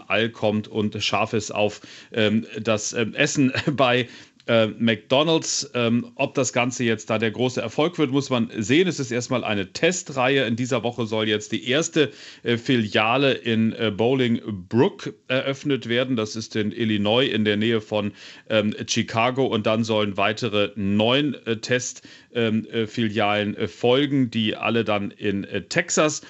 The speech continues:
ähm, an-, aufgeboten werden. Und auch der McDonald's-Chef selber hat nochmal betont, ähm, das Ganze, ähm, ist ein, ein, ja, eine Testreihe erstmal und, äh, geplant ist, dass nicht unbedingt im Restaurant gegessen wird, sondern,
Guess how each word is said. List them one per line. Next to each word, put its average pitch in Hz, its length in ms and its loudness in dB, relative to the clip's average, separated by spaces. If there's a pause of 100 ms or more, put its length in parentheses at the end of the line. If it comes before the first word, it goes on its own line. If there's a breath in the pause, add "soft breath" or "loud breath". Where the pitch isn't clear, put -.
(300 loud breath)
ähm, 123 180 0
an-, 123 260 -2
aufgeboten 120 760 -2
werden. 110 240 2
Und 101 100 -2
auch 110 120 -2
der 110 120 -2
McDonald's-Chef 104 760 -2
selber 101 360 0
hat 104 200 -6
nochmal 107 460 0
betont, 110 720 2
ähm, 104 180 -2
das 101 200 -4
Ganze, 117 440 0 (360 loud breath)
ähm, 110 260 0
ist - 480 -6
ein, 104 380 0 (120)
ein, 101 340 -2
ja, 104 140 -2
eine 95 180 -2
Testreihe 127 680 2
erstmal 110 680 0
und, 101 440 -8
äh, 107 120 -4
geplant 107 480 -2
ist, 104 140 -6
dass 98 140 -2
nicht 107 280 -6 (180)
unbedingt 104 400 -2
im 104 120 -4
Restaurant 101 540 0
gegessen 123 440 0
wird, 107 220 2
sondern, 104 420 0